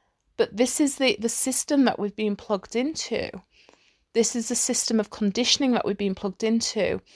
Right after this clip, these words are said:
the programming, the indoctrination that is in the world and has been for millennia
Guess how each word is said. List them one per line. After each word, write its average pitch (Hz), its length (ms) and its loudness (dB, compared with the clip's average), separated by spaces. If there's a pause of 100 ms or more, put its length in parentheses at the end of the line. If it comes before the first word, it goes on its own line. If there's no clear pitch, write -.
(220)
the 208 100 -6
programming, 220 960 2 (360)
the 226 100 0
indoctrination 226 1200 2
that 139 140 -2
is 190 200 -6
in 220 220 6
the 214 80 4
world 202 760 4 (100)
and 202 100 0
has 247 440 2
been 185 300 -2
for - 180 -8
millennia 185 840 2